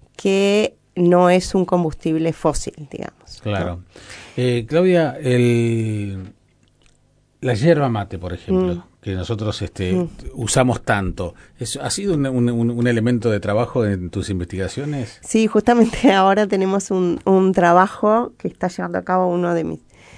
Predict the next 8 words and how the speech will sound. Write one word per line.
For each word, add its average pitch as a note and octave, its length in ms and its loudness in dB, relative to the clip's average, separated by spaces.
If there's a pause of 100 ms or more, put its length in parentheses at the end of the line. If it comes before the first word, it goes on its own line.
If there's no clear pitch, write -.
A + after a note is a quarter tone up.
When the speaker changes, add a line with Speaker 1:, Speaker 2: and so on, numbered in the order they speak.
(260)
Speaker 1:
de, D#3+ 400 -4 (560)
de D#3 220 2
mis D3+ 260 -2
estudiantes, E3 680 0
más D#3 160 -2
es - 60 -6
un E3 100 0
postdoc, F#3+ 460 4